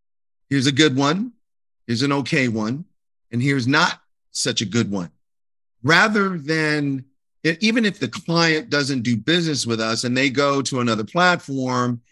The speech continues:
and they see the same deal that was on our platform that was not so good, they're gonna question that competitor and go, "Well, why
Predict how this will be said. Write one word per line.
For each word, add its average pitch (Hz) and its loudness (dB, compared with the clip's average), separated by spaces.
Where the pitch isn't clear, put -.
and 127 -2
they 139 2
see 151 0
the 123 0
same 139 0
deal 151 2
that 127 -4
was 123 -2
on 131 2
our 170 2
platform 127 -2
that 117 -2
was 113 -4
not 175 2
so 120 0
good, 120 -2
they're 175 2
gonna 147 0
question 107 -2
that 139 0
competitor 131 0
and 117 0
go, 120 0
"Well, 120 2
why 160 2